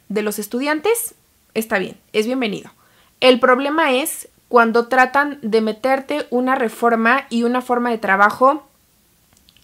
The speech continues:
diferente cada año. O sea, que por ejemplo yo ahora digo, "Ah, ¿saben qué? Vamos a trabajar con esta leche de magnesia y se tienen que aprender todos los ingredientes, cómo se hace, cómo funciona, para qué sirve, shalala, shalala",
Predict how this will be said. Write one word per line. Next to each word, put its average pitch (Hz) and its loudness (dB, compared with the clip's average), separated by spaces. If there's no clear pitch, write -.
diferente 247 -2
cada 208 6
año. 220 0
O 233 8
sea, 233 0
que 226 2
por 220 0
ejemplo 240 0
yo 226 6
ahora 214 6
digo, 202 0
"Ah, 226 8
¿saben 269 -2
qué? 330 -2
Vamos 302 -2
a 240 0
trabajar 220 2
con 233 -2
esta 226 -4
leche 220 -4
de 202 -4
magnesia 240 0
y 254 -2
se 269 0
tienen 330 0
que 294 2
aprender 226 2
todos 220 -2
los 202 -4
ingredientes, 285 -4
cómo 214 -2
se 208 -4
hace, 254 -2
cómo 247 0
funciona, 220 -4
para 202 -4
qué - -18
sirve, 311 -4
shalala, 214 0
shalala", 226 2